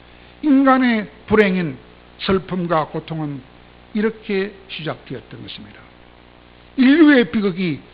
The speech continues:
이렇게 시작되었고 오늘날 우리들도 이런 힘든 세상을 물려받아서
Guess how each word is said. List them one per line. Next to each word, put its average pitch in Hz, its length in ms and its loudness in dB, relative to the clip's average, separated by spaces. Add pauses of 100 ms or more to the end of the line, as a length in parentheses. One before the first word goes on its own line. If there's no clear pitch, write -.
(240)
이렇게 320 420 0
시작되었고 165 960 -4 (380)
오늘날 170 640 0 (120)
우리들도 180 600 2 (440)
이런 294 420 4 (600)
힘든 262 580 -2
세상을 131 560 -10 (380)
물려받아서 185 1400 -2